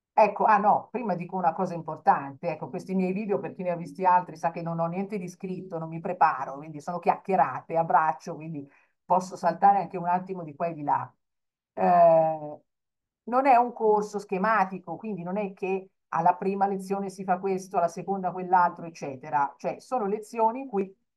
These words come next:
eh, il mio lavoro è tutto in divenire, che io insegni teatro o faccia il corso sui tarocchi, non cambia la sostanza, nel senso che... Eh, dipende da chi sono i partecipanti, dall'energia che si crea, dipende da,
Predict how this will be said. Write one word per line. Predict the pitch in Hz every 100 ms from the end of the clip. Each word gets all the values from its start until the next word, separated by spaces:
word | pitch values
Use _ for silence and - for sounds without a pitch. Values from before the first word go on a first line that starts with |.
| _
eh, | 202 202 - -
il | 220
mio | 277
lavoro | 254 220
è | 196
tutto | 196 277 208
in | 190
divenire, | 156 156 151 135 131 _
che | 226
io |
insegni | 247 226 269 233
teatro | 214 233 262 262 247
o | 196
faccia | 196 196
il | 202
corso | 220 214 208
sui | 202
tarocchi, | 190 165 147 - _
non | 202 190
cambia | - 143 147 143 - _ _ _ _
la | 180
sostanza, | 190 170 - 135 139 165
nel | 170 170
senso | 220 202 202
che... | 147 123 - _ _ _ _ -
Eh, | 156 156
dipende | 160 190 208 226 254
da | 220
chi | 208
sono | 190 202
i | 160
partecipanti, | 196 - 156 151 160 196 196 185
dall'energia | 165 160 160 160 143 170
che | 170
si | 160
crea, | 151 196 185 160
dipende | 147 156 190 196 190
da, | 175 165